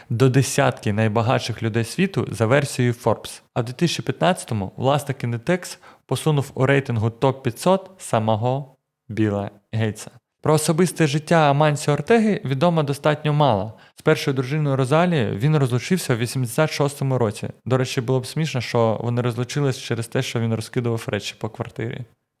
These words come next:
А у дві тисячі першому він одружився з Флорою Перес. Вони разом і дотепер. Бізнесмен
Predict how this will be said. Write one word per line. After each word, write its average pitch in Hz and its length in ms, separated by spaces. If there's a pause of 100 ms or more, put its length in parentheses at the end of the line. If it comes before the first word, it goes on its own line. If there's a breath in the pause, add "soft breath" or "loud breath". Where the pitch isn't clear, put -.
А 127 80
у 127 40
дві 127 120
тисячі 165 300
першому 151 680
він 156 180
одружився 135 600
з - 100
Флорою 139 400
Перес. 110 460 (260 soft breath)
Вони 143 380 (160)
разом 117 420 (100)
і 120 80
дотепер. 117 580 (280)
Бізнесмен 151 680